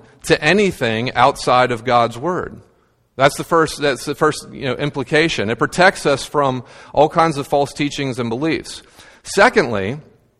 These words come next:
it binds our conscience to the truth. Now, I just said that the, the Christian's conscience should not be, uh, bound to anything outside of the Bible, but the Christian's conscience should be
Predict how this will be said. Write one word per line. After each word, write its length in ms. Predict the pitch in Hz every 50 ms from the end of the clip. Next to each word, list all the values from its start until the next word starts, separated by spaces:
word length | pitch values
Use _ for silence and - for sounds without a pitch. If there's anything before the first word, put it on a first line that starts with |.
| _ _ _ _ - _ _
it 300 | 160 151 - - 113 98
binds 480 | 160 143 139 165 190 208 208 190 151
our 160 | 160 156 143 131
conscience 760 | - - 160 165 180 214 214 - - 139 123 139 131 - -
to 280 | - - 185 185 180 170
the 100 | 160 151
truth. 600 | - - 226 240 240 175 - - - - - _ _ _ _ _ - - _ -
Now, 60 | 139
I 120 | 139 147
just 220 | 151 160 190 180 -
said 240 | - 208 208 196 165
that 60 | 165
the, 400 | 143 139 - - - 165 151 151 160
the 160 | 143 135 131
Christian's 440 | - - 202 180 - 180 151 - -
conscience 520 | - 180 190 202 185 - 160 151 139 -
should 200 | - - 147 135
not 320 | 127 143 147 151 117 139
be, 360 | 127 147 147 143 139 135 131 - - - - _ _ _ _
uh, 320 | 156 147 131 123 113 110 -
bound 520 | 135 117 143 151 170 190 180 151 131 117
to 120 | - 160 151
anything 380 | 151 151 151 - 160 151 147
outside 400 | 135 127 120 - - 147 143 143
of 40 | 127
the 60 | 110
Bible, 560 | 107 107 123 139 170 196 165 117 107 117 123 - - - - -
but 100 | _ 180
the 80 | 165 175
Christian's 380 | - 214 202 - - 175 165 -
conscience 520 | - 190 202 196 - - 151 139 - -
should 560 | - - - - - 202 240 294 320 294 220 135
be 400 | 135 131 120 143 143 - 170